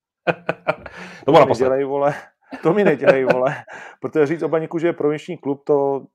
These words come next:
Speaker 2: by možná ty brýle mohly přijít k úrazu. Eh, takže kluby je získali na úkor Sparty, která ve všech případech prožírala, eh, prožírala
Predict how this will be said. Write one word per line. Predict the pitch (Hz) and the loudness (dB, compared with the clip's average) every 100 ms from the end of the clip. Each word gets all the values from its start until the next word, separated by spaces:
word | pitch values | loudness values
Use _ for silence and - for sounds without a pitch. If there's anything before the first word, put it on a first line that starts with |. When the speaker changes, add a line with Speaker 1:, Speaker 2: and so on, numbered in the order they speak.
| _ _ | _ _
Speaker 2:
by | - 120 139 | -20 -10 -8
možná | 131 123 139 | -8 -6 -6
ty | 135 135 | -6 -8
brýle | 117 127 127 | -6 -4 -4
mohly | 127 123 127 | -6 -8 -8
přijít | - 117 | -10 -12
k | - | -8
úrazu. | 113 101 85 _ _ _ _ - 135 | -6 -8 -12 _ _ _ _ -10 -4
Eh, | 120 117 113 110 107 107 104 104 101 _ _ _ _ _ _ _ - | -2 2 2 2 0 0 -2 -4 -10 _ _ _ _ _ _ _ -6
takže | 123 131 120 95 _ _ _ _ - - - - - | -6 -4 -6 -8 _ _ _ _ -6 -2 -2 -6 -6
kluby | 127 143 165 165 _ - | -4 -4 -6 -10 _ -2
je | 131 135 - | 0 -2 -6
získali | 131 123 160 160 | -10 -4 -2 -2
na | 143 143 | -4 -8
úkor | 143 - | -8 -8
Sparty, | - - 117 - 156 185 196 _ _ | -6 0 0 0 -4 -6 -10 _ _
která | 160 196 190 180 120 | 0 2 0 -4 -8
ve | 107 180 | -6 -6
všech | - 151 | -4 -6
případech | - 143 160 156 | -6 -6 -4 -6
prožírala, | 120 123 139 139 135 135 - - 117 | -10 -10 -8 -6 -6 -8 -14 -16 -14
eh, | |
prožírala | - 127 117 127 120 120 113 | -10 -10 -10 -6 -2 0 0